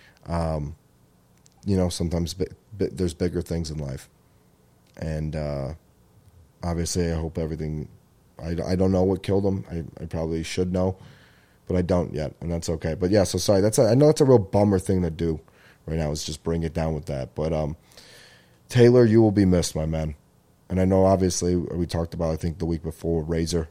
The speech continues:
passing away, or the, sorry, the episode before Razor passing away. And, you know, sometimes life gets a little sad with things, but that's okay. Again, this has been a sad podcast. And then Davante. How about this? Davante Adams left the Packers.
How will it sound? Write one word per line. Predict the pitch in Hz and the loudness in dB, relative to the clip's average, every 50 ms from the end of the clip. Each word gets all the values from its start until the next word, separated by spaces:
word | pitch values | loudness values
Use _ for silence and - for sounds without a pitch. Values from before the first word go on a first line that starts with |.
| _ _ - | _ _ -8
passing | 92 82 82 78 - - 82 82 82 | -6 -4 -4 -4 -4 -4 -4 -2 -2
away, | 80 80 82 80 80 | -2 -2 -2 -2 -2
or | 80 78 | -2 -4
the, | 78 78 | -6 -6
sorry, | - - 76 | -6 -6 -6
the | 76 67 | -4 -4
episode | - 80 - - - - 82 80 78 | -6 -6 -6 -6 -6 -4 -4 -4 -4
before | 80 78 - - 80 76 76 | -6 -8 -6 -4 -4 -2 -2
Razor | 80 80 80 80 76 | -2 -4 -4 -4 -6
passing | - 87 82 80 - 80 78 82 | -4 -4 -4 -4 -4 -4 -4 -4
away. | 80 80 80 80 80 80 80 | -2 -2 -2 -2 -2 -2 -2
And, | 78 73 73 - _ _ _ _ _ _ _ _ _ _ _ _ _ _ _ _ _ _ _ _ _ - - _ - - - - - _ - | -4 -4 -6 -8 _ _ _ _ _ _ _ _ _ _ _ _ _ _ _ _ _ _ _ _ _ -20 -20 _ -20 -20 -20 -20 -20 _ 2
you | 107 107 | 4 4
know, | 104 87 82 | 4 4 2
sometimes | - - 101 101 104 104 104 101 101 | 2 0 0 0 2 2 2 4 4
life | 95 98 92 | 2 2 2
gets | - 92 - - | 0 -2 0 0
a | 90 | 2
little | 92 90 85 | 2 2 0
sad | - - 90 90 90 85 | 0 0 0 0 2 0
with | 85 78 - - | 0 -4 -6 -6
things, | 78 73 73 - | -6 -6 -6 -6
but | - 92 85 | -6 -4 0
that's | 95 95 - 135 | 0 0 2 0
okay. | 139 - - 185 170 104 | 0 2 2 2 2 2
Again, | - - 135 131 113 | 2 4 4 4 4
this | 110 120 - | 4 2 0
has | - 147 - | -2 -2 -2
been | - 165 | -2 0
a | 165 139 | 0 0
sad | - - 139 131 131 127 | 0 0 0 0 0 0
podcast. | - 123 110 - - - | 0 0 -2 -2 0 0
And | 107 107 | 2 4
then | 104 95 87 | 2 2 2
Davante. | 90 80 85 85 85 - 85 71 - - - - - - - | 0 -2 0 -2 -2 -2 -4 -6 -8 -8 -14 -20 -20 -10 -2
How | - 104 | 0 2
about | 101 92 | 2 2
this? | - 101 90 - | 2 2 0 0
Davante | - 80 85 85 82 - 80 | -2 -4 -2 -2 -2 -2 -2
Adams | 80 82 87 87 92 90 - | -2 -2 0 0 0 -2 0
left | - 87 85 - | 0 -2 -2 -2
the | - 85 | -4 -4
Packers. | - 90 85 82 - 85 82 80 - - | -2 -2 -2 -2 -2 -2 -4 -4 -4 -10